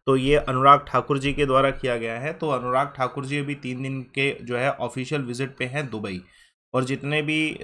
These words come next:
जो लीडिंग पर्सनैलिटी हैं सिनेमा और टेलीविज़न, अ, वर्ल्ड की, उन सभी के सीईओ से या फिर और पर्सन से जितने भी हैं उन सभी के साथ ये मीटअप करने वाले हैं।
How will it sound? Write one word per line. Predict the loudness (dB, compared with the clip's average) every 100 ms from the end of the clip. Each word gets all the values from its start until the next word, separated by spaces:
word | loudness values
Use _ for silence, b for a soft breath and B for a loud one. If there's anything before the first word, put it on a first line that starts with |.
| -2 0
जो | -2 -2 -2 -4
लीडिंग | -4 -2 -2 -2
पर्सनैलिटी | -2 -4 -4 -4 -2 -2
हैं | -2
सिनेमा | -4 -6 -4 0 0 -2 B B B
और | 0 0
टेलीविज़न, | 0 -2 -2 -2 -4 -4
अ, | 0 0
वर्ल्ड | 0 -2 -2
की, | -4 -4
उन | -2 -6
सभी | -6 -6 -4
के | -6
सीईओ | -6 -6 -4 -4
से | -4 -2 -2
या | -2 -4
फिर | -2 -4
और | -2 -2 -2
पर्सन | -6 -4 -6
से | -4 -4
जितने | -6 -6 -4
भी | -4
हैं | -4
उन | -4
सभी | -6 -6 -6
के | -4
साथ | -4 -4
ये | -6
मीटअप | -6 -6 -6
करने | -4 -4 -2
वाले | -2 -2
हैं। | -2 -4